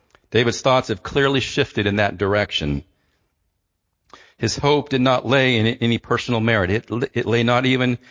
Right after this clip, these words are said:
in the reality that his case was just. His hope was in the Lord's loving kindness, and he expresses that in verse five. It says, "I have trusted in your steadfast love." He found the remedy for his despair in the grace and goodness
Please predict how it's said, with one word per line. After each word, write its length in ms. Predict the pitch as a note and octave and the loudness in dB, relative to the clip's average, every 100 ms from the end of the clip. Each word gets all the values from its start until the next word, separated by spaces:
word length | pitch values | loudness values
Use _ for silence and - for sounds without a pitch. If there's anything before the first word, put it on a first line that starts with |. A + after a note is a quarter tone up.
| - - | -20 -4
in 60 | |
the 100 | B2 | 0
reality 420 | B2 B2+ C3+ B2+ B2 | 2 2 2 0 -2
that 140 | A#2 | 2
his 180 | C3 - | 0 0
case 360 | - D3 C3+ | -2 0 0
was 180 | D#3 B2+ | -2 -4
just. 640 | A#2 E3 G#2 - - - - _ _ _ _ _ _ | -2 -2 -2 -6 -12 -16 -18 _ _ _ _ _ _
His 240 | C#3 - | -4 -4
hope 380 | - E3+ B2 - - _ - - | -2 0 0 -4 -18 _ -20 -4
was 140 | A#2 | 0
in 120 | B2 | 2
the 100 | A#2 | 2
Lord's 440 | A2 B2+ C#3 C3 - | 2 2 2 0 -6
loving 460 | B2 B2 B2+ B2 A#2 | 0 0 2 -2 -4
kindness, 560 | - B2+ C3+ F#2 D2+ F2+ | -4 -2 0 -2 -4 -2
and 100 | F#2 | 0
he 60 | |
expresses 560 | A2 - - - B2 G2+ | 0 -2 -4 -2 -2 0
that 180 | F#2+ G2+ | 0 0
in 80 | |
verse 240 | F#2+ G2 - | -2 -4 -2
five. 500 | A#2 A2+ E2 C2+ - _ - | -2 -2 -2 -6 -12 _ -20
It 80 | - | -10
says, 140 | G#2+ | -2
"I 80 | B2 | -2
have 120 | G2+ | -2
trusted 560 | - - E3+ - A#2 G2+ _ - - | -6 -4 -4 -2 -4 -4 _ -20 -4
in 120 | G#2 | -2
your 260 | G2 B2+ D#3+ | 2 2 0
steadfast 720 | - C3+ B2+ - A#2+ A2+ B2 | -2 -2 -2 0 0 0 0
love." 480 | B2 F2 D#2+ - _ _ _ _ _ - _ _ | 2 2 -4 -16 _ _ _ _ _ -20 _ _
He 100 | A2 | -2
found 240 | D3+ D3+ | 0 2
the 60 | B2+ | 2
remedy 400 | C3+ D#3 C3 B2 | 4 2 2 0
for 180 | - B2 | 0 0
his 140 | C#3+ | 0
despair 580 | C3 - - D#3 C3+ A2 | 0 -6 -2 2 2 2
in 140 | G#2+ | 0
the 80 | G2+ | -2
grace 560 | F#2 C#3+ A#2 G#2 - - | 0 0 0 -2 -8 -4
and 180 | G#2 | -4
goodness 640 | G2 D3+ A2 F#2+ G2 - | 0 0 0 -2 -2 -6